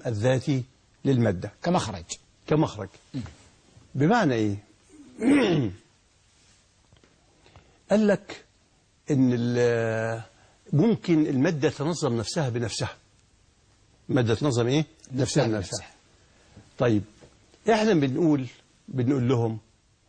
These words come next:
Speaker 1: هناك فرق دقيق بين التنظيم الذاتي والترتيب الذاتي.
Speaker 2: بين التنظيم الذاتي؟
Speaker 1: آه، والترتيب الذاتي.
Speaker 2: بالمثال يتضح المقال.
Speaker 1: بالمثال يتضح المقال.
Speaker 2: عطنا.
Speaker 1: خذ المثال الأول. هب أن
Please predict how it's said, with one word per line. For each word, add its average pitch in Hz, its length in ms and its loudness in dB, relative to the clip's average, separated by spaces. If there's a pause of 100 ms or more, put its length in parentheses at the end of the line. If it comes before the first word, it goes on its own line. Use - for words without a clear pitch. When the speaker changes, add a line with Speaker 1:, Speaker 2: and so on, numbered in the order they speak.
(400)
Speaker 1:
هناك 175 360 0
فرق 190 360 -4
دقيق 127 680 -2 (720)
بين 165 280 2
التنظيم 135 580 0
الذاتي 185 680 0
والترتيب 143 520 -2
الذاتي. 98 380 -4 (380)
Speaker 2:
بين 123 180 -6
التنظيم 135 380 -2
الذاتي؟ 180 500 -2
Speaker 1:
آه، 117 260 0
والترتيب 143 420 0
الذاتي. 104 400 -4
Speaker 2:
بالمثال 208 480 0
يتضح 175 400 -2
المقال. 113 400 -6 (340)
Speaker 1:
بالمثال 123 760 2
يتضح 180 280 -2
المقال. 196 400 0 (120)
Speaker 2:
عطنا. 120 240 -8 (1500)
Speaker 1:
خذ 208 140 0
المثال 196 360 2
الأول. 127 280 -2 (1200)
هب 185 240 0
أن 180 480 0